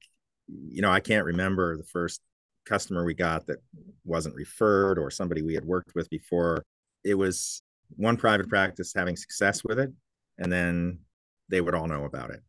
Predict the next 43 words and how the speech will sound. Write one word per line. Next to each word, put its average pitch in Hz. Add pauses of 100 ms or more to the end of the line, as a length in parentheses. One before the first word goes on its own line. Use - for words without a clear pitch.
<laughs> -
It's 131
a 113
very 107
tight-knit 90 (220)
group. 98 (680)
And 92
then 104
we 101
would 92 (300)
take 95
'em 95
one 104
at 104
a 92
time, 92
and 82 (260)
they 90
would 92
all 101
have 104
their 90
own 98
little 92
requirements. 85
We 82
were 78
growing 90
the 78
business 87
as -
fast 85
as -
we 73 (120)
could, 87 (520)
but 104 (300)
adding 117
requirements 104
as 90
we 90
brought 90
on 85
each 82